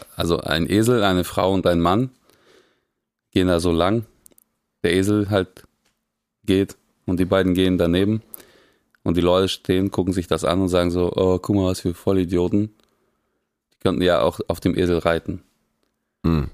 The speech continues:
Speaker 1: So, am nächsten Tag gehen die dann da lang. Und die beiden sitzen auf dem Esel. Dann gucken die gleichen Leute und sagen so, „Oh, was für Arschlöcher,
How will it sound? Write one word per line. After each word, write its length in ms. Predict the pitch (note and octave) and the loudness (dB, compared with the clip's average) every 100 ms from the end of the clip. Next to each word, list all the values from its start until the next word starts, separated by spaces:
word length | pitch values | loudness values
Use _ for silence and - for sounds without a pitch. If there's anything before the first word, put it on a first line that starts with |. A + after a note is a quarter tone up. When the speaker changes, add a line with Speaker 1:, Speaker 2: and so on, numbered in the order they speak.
| - | -10
Speaker 1:
So, 60 | - | -8
am 100 | D#2 | -2
nächsten 240 | E2 - | -2 0
Tag 160 | F#2+ F2 | -2 0
gehen 180 | F#2+ F#2+ | 0 2
die 100 | F#2+ | 2
dann 200 | F2+ F2 | 2 2
da 80 | E2 | 0
lang. 320 | F2 A2+ A2+ _ - _ _ _ _ _ _ _ | 0 -2 -6 _ -20 _ _ _ _ _ _ _
Und 80 | F2+ | -2
die 60 | |
beiden 240 | F2 F2+ F2+ | 0 0 0
sitzen 260 | G2 - | -2 0
auf 140 | D#2 - | -2 -2
dem 140 | D#2 | -2
Esel. 340 | D#2 E2+ G2+ G#2+ _ _ _ _ _ | -2 -2 -4 -8 _ _ _ _ _
Dann 260 | D#2+ E2+ - | -2 -2 -2
gucken 240 | G2 F#2+ | -4 -2
die 80 | F2 | 0
gleichen 240 | F2 F2 | 0 0
Leute 220 | F2 F2 F#2 | 0 0 0
und 60 | |
sagen 140 | F2 E2 | 0 -2
so, 120 | F2+ | -2
„Oh, 240 | G2+ F#2+ F#2 | 0 0 0
was 140 | F#2 | -2
für 140 | - - | -4 -4
Arschlöcher, 480 | - A2+ G#2 G2+ | 0 0 0 -2